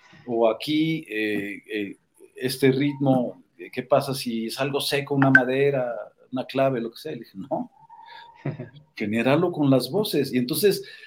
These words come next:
Speaker 1: e-, e-, eso es lo, lo, lo chido de hacer esto, que cuando un colaborador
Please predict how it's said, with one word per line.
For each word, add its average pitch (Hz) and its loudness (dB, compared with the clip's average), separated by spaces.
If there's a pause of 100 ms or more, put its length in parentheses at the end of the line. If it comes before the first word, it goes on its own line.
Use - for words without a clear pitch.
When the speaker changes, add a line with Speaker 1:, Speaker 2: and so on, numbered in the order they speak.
(140)
Speaker 1:
e-, 127 -6
e-, 156 -4
eso 175 4
es 202 -2
lo, 156 6
lo, 127 6
lo 123 2
chido 180 0
de 156 4
hacer 160 0
esto, 170 -2
que 123 -2
cuando 120 -2
un 170 0
colaborador 151 2